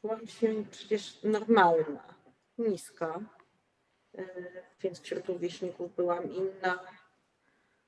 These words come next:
e, ale nie wierzyłam. Po prostu nie wierzyłam, że mam jakiś zespół genetyczny, bo w powszechnym rozumieniu kojarzy się z problemami intelektualnymi, brzydotą, cierpieniem.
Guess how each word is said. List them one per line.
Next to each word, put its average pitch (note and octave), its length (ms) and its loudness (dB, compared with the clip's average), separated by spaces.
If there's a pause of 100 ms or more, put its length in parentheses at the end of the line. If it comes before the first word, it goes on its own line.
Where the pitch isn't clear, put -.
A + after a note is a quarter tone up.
e, F#3+ 360 -12 (120)
ale G3+ 540 2 (120)
nie G#3 220 0
wierzyłam. G#3 840 0
Po - 680 -20
prostu A3+ 260 0
nie A3 160 4
wierzyłam, G3 560 2
że G3 180 -2
mam F#3 280 -2
jakiś F#3 280 -8
zespół E3+ 400 -4
genetyczny, D#3+ 920 -8
bo F#3+ 200 -4
w - 180 -20
powszechnym G3 480 -10
rozumieniu F#3 520 -12
kojarzy F3+ 420 -4
się F3+ 280 -8
z - 120 -14
problemami F3 600 -4
intelektualnymi, F#3 1500 -4
brzydotą, F#3 920 -4 (320)
cierpieniem. E3 1000 -6